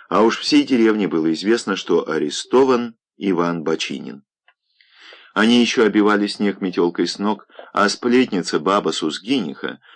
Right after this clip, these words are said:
уже бегала из дома в дом, сообщая, что именно Иван Бачинин убил Степана Мурзина.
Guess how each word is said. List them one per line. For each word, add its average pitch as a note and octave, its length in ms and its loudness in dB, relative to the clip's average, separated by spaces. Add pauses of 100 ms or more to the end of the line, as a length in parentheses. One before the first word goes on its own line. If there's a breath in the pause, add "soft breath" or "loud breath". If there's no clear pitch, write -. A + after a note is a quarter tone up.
(100)
уже B2 240 0
бегала D3+ 300 2
из C3 180 -2
дома B2 280 0
в F#2 60 -14
дом, A2 240 -2
сообщая, G2 460 -2
что G2 180 -4
именно F#2+ 300 -4
Иван F2+ 520 -4
Бачинин F2 640 -6
убил D2+ 340 -4
Степана C#2+ 440 -8
Мурзина. C#2+ 560 -12